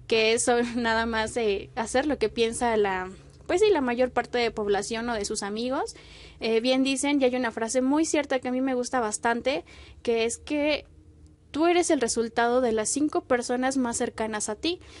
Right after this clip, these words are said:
Y es completamente cierto, porque nosotros optamos a la imitación, como bien lo decíamos anteriormente,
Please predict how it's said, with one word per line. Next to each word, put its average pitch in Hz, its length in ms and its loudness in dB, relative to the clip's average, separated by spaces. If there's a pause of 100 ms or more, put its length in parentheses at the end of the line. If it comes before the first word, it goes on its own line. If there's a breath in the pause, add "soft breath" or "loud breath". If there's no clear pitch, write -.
(140)
Y 285 100 2
es 359 120 2
completamente 294 640 2
cierto, 359 400 2
porque 233 260 -2
nosotros 277 440 -2
optamos 294 720 0
a 233 100 0
la 226 100 0
imitación, 233 600 -2
como 262 240 -2
bien 220 160 -2
lo 254 80 2
decíamos 233 560 0
anteriormente, 254 680 0